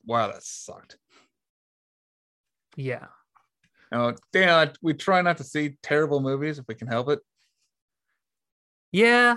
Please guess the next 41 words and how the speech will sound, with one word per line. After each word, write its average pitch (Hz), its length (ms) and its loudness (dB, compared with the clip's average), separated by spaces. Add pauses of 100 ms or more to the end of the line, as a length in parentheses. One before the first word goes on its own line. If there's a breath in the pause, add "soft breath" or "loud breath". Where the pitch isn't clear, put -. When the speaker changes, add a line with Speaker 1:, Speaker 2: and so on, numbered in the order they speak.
(120)
Speaker 2:
but 175 80 -4
some 226 200 0
of 240 100 4
them 233 180 0
just 208 220 -10
completely 185 440 0
Speaker 1:
But 165 100 -4
Speaker 2:
blindside 160 460 -4
you. 123 200 -10
Speaker 1:
some 131 260 -8
of 156 80 -8
them 165 200 -8
still 160 260 -6
get 135 280 -6
you. - 120 -14 (460 soft breath)
And 185 140 4
there's 185 120 2
still 190 200 2
some, 170 260 2
like, 127 160 0
okay, 110 360 -8
we're 113 220 -6
always, 113 200 -4
I 113 120 -10
just 117 160 -14
remember 110 220 -4
someone 107 300 -6
like, 101 100 -14 (120)
"Please - 180 -20
be - 160 -20
good, - 160 -20
please - 180 -20
be - 160 -20
good, - 160 -20
please - 180 -20
be - 100 -20 (1080)
good." - 80 -6
<sighs> - 160 -6 (1500 loud breath)
Speaker 2:
Like, 143 140 -4
damn, 208 380 4
really? 214 300 4